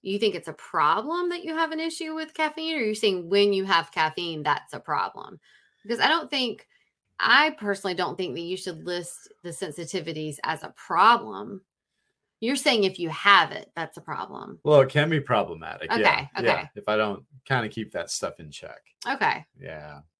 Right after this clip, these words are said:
Speaker 1: Okay.
Speaker 2: Yeah, um, or, or maybe even being really hungry, or, you know, that just seems to, you know, really throw me off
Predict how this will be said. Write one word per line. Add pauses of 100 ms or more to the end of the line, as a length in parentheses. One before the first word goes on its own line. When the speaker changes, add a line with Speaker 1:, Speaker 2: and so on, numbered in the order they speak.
Speaker 1:
Okay. (380)
Speaker 2:
Yeah,
um, (120)
or,
or
maybe
even
being
really
hungry,
or,
you
know,
that
just
seems
to, (920)
you
know,
really
throw
me
off